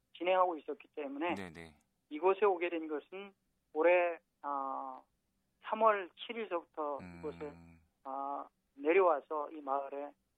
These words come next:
Speaker 1: 살게 되었습니다.
Speaker 2: 음, 그래도 오래 계셨군요. 그렇다면은 강정마을에 계시면서 어떤 생각 드시는가요?
Speaker 1: 어, 강정마을은 우리 한국 사회가 갖고 있는 그, 아, 사회의 모든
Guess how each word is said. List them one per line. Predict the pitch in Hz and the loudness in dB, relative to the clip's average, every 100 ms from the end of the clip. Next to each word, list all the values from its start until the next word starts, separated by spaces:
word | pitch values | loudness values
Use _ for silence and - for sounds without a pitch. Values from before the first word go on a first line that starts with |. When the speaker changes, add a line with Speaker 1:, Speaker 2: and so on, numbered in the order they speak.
| _ _ | _ _
Speaker 1:
살게 | 147 143 147 | -8 -6 -8
되었습니다. | 143 135 - 139 139 139 | -8 -12 -14 -14 -8 -8
Speaker 2:
음, | 98 90 87 | -8 -14 -14
그래도 | 101 101 | -12 -8
오래 | 95 113 | -8 -8
계셨군요. | 98 92 107 95 110 101 | -8 -12 -12 -10 -10 -8
그렇다면은 | 110 113 110 104 113 123 123 _ - _ | -10 -8 -8 -8 -8 -10 -14 _ -20 _
강정마을에 | - 110 151 147 139 123 | -8 -4 -4 -2 -4 -4
계시면서 | 110 - 107 101 135 | -6 -8 -8 -6 -6
어떤 | 95 117 | -6 -8
생각 | 104 90 | -10 -12
드시는가요? | - 85 - 80 85 110 - _ _ _ _ _ _ _ _ _ | -12 -14 -12 -10 -8 -8 -12 _ _ _ _ _ _ _ _ _
Speaker 1:
어, | 147 147 143 | -2 -2 -2
강정마을은 | - 151 180 220 208 180 165 226 143 - _ _ _ | -4 2 4 6 8 8 8 2 0 -10 _ _ _
우리 | - 165 226 | -12 -4 -2
한국 | 190 180 208 208 196 - | 2 2 0 -6 -8 0
사회가 | 190 175 175 165 | 0 2 -4 -6
갖고 | - - - 156 | -8 -16 -16 -12
있는 | 151 156 180 277 _ _ _ _ _ _ _ _ _ _ | -12 -12 -14 -16 _ _ _ _ _ _ _ _ _ _
그, | 156 160 156 151 147 147 143 151 _ _ _ _ _ _ | -8 -6 -6 -6 -8 -10 -12 -16 _ _ _ _ _ _
아, | 120 - | -10 -8
사회의 | - 233 220 214 214 220 208 - _ _ _ _ _ | -2 -2 0 2 2 2 -4 -10 _ _ _ _ _
모든 | 160 190 233 202 | -4 -2 -2 -4